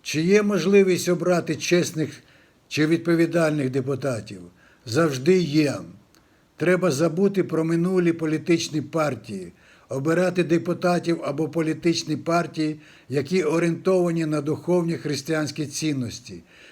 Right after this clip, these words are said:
перевіряти усіх кандидатів на детектори брехні, створювати школу для громадських активістів,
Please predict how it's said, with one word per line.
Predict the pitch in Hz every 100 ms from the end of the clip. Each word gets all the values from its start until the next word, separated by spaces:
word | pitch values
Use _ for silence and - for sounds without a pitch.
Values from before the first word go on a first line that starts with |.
| - _
перевіряти | 147 170 170 175 185 190 180 160
усіх | 170 160 - 190 190
кандидатів | - 180 165 143 175 165 160 135
на | 135
детектори | 131 123 165 156 - 135 131
брехні, | 131 131 - 120 98 85 - _ _ _ _ _ _ _ _ _ _ _
створювати | - - 180 202 196 196 190
школу | 175 - 185 196 185
для | 175 165
громадських | 139 160 160 175 165 160 160
активістів, | 143 - 156 165 151 - 110